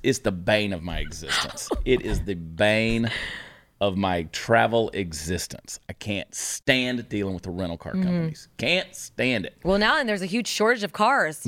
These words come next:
Speaker 1: Oh, it's horrible.
Speaker 2: Horrible.
Speaker 1: It's horrible. We f-, were able to rent a car in Fort Myers and have it, um, for,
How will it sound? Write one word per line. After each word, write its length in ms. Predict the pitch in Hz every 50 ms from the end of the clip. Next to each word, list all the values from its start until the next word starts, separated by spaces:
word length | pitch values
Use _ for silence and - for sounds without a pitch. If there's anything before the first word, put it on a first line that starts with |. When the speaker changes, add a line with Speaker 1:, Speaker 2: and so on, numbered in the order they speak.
| -
Speaker 1:
Oh, 160 | 120 123 160
it's 120 | 175 - -
horrible. 400 | 139 160 202 233 208 143 113 90
Speaker 2:
Horrible. 880 | - - - - 180 202 226 247 262 247 233 208 185 156 185 151 127 120
Speaker 1:
It's 140 | 123 123 107
horrible. 380 | 113 131 160 185 151 120 101 107
We 100 | 131 143
f-, 120 | 139 -
were 280 | 95 101 107 113 110 117
able 180 | 131 143 151
to 80 | 151 160
rent 220 | 147 151 160 175
a 40 | 175
car 460 | - 170 160 175 190 170 139 143 147 151
in 100 | - -
Fort 260 | - 123 143 151 131
Myers 520 | 135 143 156 170 160 123 120 120 - - -
and 180 | - 113 110 107
have 300 | 107 123 139 160 160 131
it, 260 | 110 110 107 - - -
um, 480 | - 107 104 104 101 98 95 95 95 - - - 65 78 87
for, 240 | - - 113 120